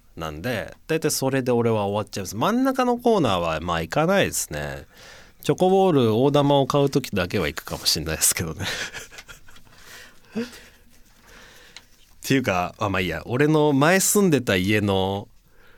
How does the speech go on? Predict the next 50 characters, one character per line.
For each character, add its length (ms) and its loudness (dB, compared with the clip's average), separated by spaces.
俺 180 2
前 220 6
住 220 2
ん 40 4
で 120 2
た 220 0
家 280 0
の 480 -2
一 160 -8
階 200 0
コ 180 2
ン 80 2
ビ 80 2
ニ 80 0
だ 60 2
っ 40 -4
た 120 -12
の 60 -18
ね。 200 -16
そ 300 2
の 520 2
超 360 4
名 340 4
物 680 2
店 340 4
員 80 4
お 140 4
じ 100 -2
さ 140 0
ん 40 -6
の 60 -8
話 300 -6
っ 60 -14
て 80 -14
こ 120 -10
の 120 0
ラ 100 2
ジ 80 -6
オ 40 -8
で 60 -12
ま 140 -8
だ 60 -8
し 100 -4
て 40 -10
な 60 -6
い 60 -8
で 40 -8
す 120 -8
よ 40 -20
ね。 120 -18